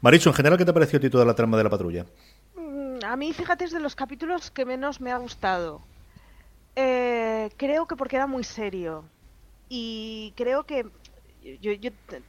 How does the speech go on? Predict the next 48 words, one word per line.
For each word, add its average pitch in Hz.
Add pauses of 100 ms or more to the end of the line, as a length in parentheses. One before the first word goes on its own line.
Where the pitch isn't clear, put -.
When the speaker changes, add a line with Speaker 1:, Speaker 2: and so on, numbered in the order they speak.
(120)
Speaker 2:
tengo 240
un 262
problemilla 254
de 240
dispersión. 196
Me 175
gustan 196
más 214
las 202
series 190
que -
las 180
pelis 240
porque 190
no 196
me 196
obligan 196
a 185
estar 185
tanto 190
tiempo 190
en 175
la 175
pantalla. 170 (460)
Y 240
entonces 247
las 262
series 277
de 302
ochenta 285
minutos, 269
eh, 190 (160)
según 247
y 302
cómo, 285
si 202
no 202
son 247
ritmos 247
muy 247
altos, 247
hay 240
momentos 233
en 254
que 226
a 208
mí 214
me, 196